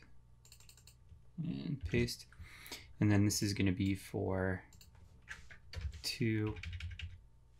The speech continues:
and three. So, all right, that's going to tell the board, or we're gonna use that signal to tell the board which booster was pressed.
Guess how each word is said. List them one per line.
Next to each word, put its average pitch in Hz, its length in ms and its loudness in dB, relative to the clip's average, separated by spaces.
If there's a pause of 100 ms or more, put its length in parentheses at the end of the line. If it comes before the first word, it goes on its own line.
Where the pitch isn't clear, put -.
(320)
and 123 180 0 (100)
three. - 300 0 (1300)
So, 98 580 4
all 104 60 2
right, - 200 2 (180)
that's 107 180 0
going 110 340 2
to 101 300 4
tell 120 720 4
the - 60 -6
board, 95 600 2 (640)
or 107 120 4
we're 95 60 4
gonna 98 180 8
use 98 280 6
that - 220 -4
signal 98 300 2
to - 100 -6
tell 104 180 0
the 101 80 2
board 95 300 2
which 92 240 -2
booster - 320 0
was - 140 -6
pressed. - 500 -4